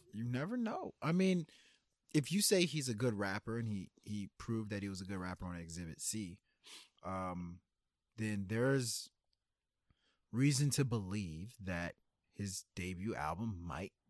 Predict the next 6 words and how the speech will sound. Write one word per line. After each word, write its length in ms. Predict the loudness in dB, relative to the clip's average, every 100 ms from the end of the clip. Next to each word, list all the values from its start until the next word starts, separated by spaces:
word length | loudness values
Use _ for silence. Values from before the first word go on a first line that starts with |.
| -10
be 220 | -6 -6
good. 500 | -6 -6 -4 -4 -6 -6
You 160 | -2
never 380 | 0 -2 -2 0
know. 380 | 2 4 4 0 -12 _
You 100 | -14